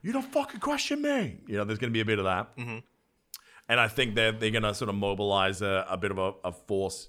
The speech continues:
Speaker 1: in the war, if you will. I think that Omni-Man will be an overarching villain for a while, but I think a direct conflict between him and Mac won't happen for a while.
Speaker 2: Right, okay. And then Hooch, what,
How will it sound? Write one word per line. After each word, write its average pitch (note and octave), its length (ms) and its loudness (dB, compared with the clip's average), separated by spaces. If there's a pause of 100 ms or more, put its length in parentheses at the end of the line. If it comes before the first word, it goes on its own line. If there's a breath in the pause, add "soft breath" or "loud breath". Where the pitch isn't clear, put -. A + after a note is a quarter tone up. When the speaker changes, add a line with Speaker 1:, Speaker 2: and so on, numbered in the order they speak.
Speaker 1:
in G#2 120 -4
the F#2+ 60 -4
war, G2+ 260 2
if G2 120 -6
you F2 60 -8
will. C2+ 140 -10
I F#2+ 100 -2
think A2 240 -2
that A2 160 0
Omni-Man A2+ 500 2
will G2+ 100 0
be F#2+ 400 -2 (460 soft breath)
an G#2 140 -4
overarching G2+ 840 2
villain F#2 320 -2
for F#2 240 -4
a F2 60 -2
while, F2+ 600 2
but G2+ 140 -4
I G2 80 2
think G2 200 -4
a G#2 40 -6
direct G#2 360 -2
conflict G2+ 480 -4
between G#2 280 -6
him G2 160 -4
and E2+ 120 -6
Mac G2+ 460 0 (140)
won't G2 200 -2
happen F#2 240 -2
for F2 180 -8
a F2 60 -4
while. E2+ 340 -4 (340)
Speaker 2:
Right, G#2 300 -2 (140)
okay. A2 240 -4 (720 soft breath)
And A2 120 -6
then G2+ 140 -4
Hooch, - 360 -6
what, A2 140 -6